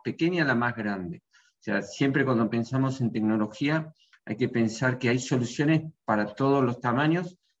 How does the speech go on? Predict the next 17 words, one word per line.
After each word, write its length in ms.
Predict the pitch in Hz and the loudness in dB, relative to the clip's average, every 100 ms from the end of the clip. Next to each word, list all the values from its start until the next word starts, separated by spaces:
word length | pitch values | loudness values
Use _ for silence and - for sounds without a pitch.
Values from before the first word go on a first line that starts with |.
| _ | _
y 80 | 113 | -8
para 300 | - 107 107 | -2 0 0
todos 240 | 135 127 | 2 2
los 120 | 117 110 | 2 0
bolsillos, 800 | 107 101 - 92 - 87 80 _ _ _ _ _ | -2 -2 -4 -6 -6 -10 -12 _ _ _ _ _
que 80 | 135 | -4
eso 160 | 135 151 | -2 0
es 80 | |
muy 160 | 123 139 | 2 2
importante. 560 | 131 135 131 156 120 104 | 2 0 -2 0 0 -2
Muchas 280 | 110 139 | -4 -2
veces 200 | 131 - | -4 -2
los 140 | 127 127 | -4 -2
colegas 520 | 113 127 135 135 - - _ _ _ _ | -2 0 2 0 -2 -16 _ _ _ _
se 140 | - | -6
asustan 800 | 107 - 175 165 - 143 143 143 | -4 2 6 6 4 0 0 -2
porque, 400 | - - 101 - | -8 -6 -6 -6